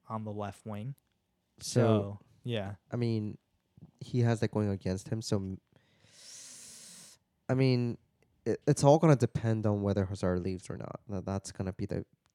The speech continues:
Speaker 2: the kicker.
Speaker 1: Mm-hmm.
Speaker 2: Um, I'm not sold on the idea of, of him coming to Chelsea or going to Chelsea for,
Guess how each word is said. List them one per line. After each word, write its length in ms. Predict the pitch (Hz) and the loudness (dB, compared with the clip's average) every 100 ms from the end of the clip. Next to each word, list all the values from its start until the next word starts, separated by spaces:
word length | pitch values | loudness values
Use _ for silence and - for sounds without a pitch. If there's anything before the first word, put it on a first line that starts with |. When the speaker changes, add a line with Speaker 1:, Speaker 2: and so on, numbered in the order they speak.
| _ - | _ -10
Speaker 2:
the 80 | 117 | -8
kicker. 480 | - - - - - _ _ - | -8 -8 -8 -10 -12 _ _ -6
Speaker 1:
Mm-hmm. 220 | 139 110 107 | -4 -2 -2
Speaker 2:
Um, 460 | 98 92 92 90 - _ _ _ _ _ _ _ _ _ _ _ _ - | -4 -4 -8 -12 -18 _ _ _ _ _ _ _ _ _ _ _ _ -8
I'm 140 | 139 147 | -4 2
not 220 | 143 - | 2 0
sold 320 | - 107 110 | -2 0 2
on 120 | 98 | 0
the 140 | 98 90 | 0 -4
idea 480 | 92 95 85 95 101 _ _ _ _ _ _ _ _ _ _ - | -4 -4 -4 -4 -8 _ _ _ _ _ _ _ _ _ _ -12
of, 120 | 104 - | -12 -8
of 140 | 104 - - - | -8 -10 -12 -4
him 300 | 104 98 101 _ - | -4 -4 -12 _ -16
coming 300 | - 113 104 | -10 -8 -8
to 120 | 101 - | -10 -8
Chelsea 360 | - 101 - - | -6 -6 -8 -4
or 220 | 120 104 - - _ | -2 -2 -8 -20 _
going 180 | - 117 | 0 0
to 100 | - | -2
Chelsea 460 | - 107 104 - | -8 -6 -6 -8
for, 320 | 101 - 98 | -10 -6 -6